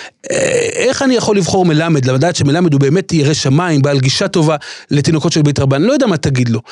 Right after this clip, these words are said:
הרבי מפינץ קרלין אומר דבר אחד, תעקבו אחריו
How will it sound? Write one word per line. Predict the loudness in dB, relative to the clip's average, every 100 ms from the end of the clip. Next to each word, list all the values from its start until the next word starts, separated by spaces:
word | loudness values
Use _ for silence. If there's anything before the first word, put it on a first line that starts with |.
| -10
הרבי | -2 0
מפינץ | 2 0 -2
קרלין | -2 0 0
אומר | 0 2
דבר | 2 0
אחד, | 0 -2 -4 -6 -16 -6
תעקבו | -6 -2 0 0
אחריו | 0 0 0